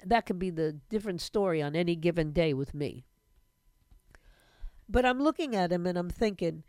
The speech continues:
you, for all of your trashing your colleagues, you're still very much a part of that.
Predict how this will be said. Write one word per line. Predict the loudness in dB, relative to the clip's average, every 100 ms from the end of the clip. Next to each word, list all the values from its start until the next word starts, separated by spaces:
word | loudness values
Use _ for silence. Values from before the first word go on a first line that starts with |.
| _ -20 _ _ -6
you, | -2 -2 -2 -8
for | 2 6
all | 8 10 12 10 6 6
of | 8 8 8
your | 4 4 4
trashing | 0 6 8 8 6 -2 -8 -6 2
your | 2
colleagues, | 2 2 2 0 -8 -16 -16 -16 -16 -20 _ _ _ _ _ _ _ _ _ _ _
you're | 0 0
still | 2 0
very | 2 0 0
much | -4 -2
a | 0
part | 0 0 0 -2
of | -2
that. | -8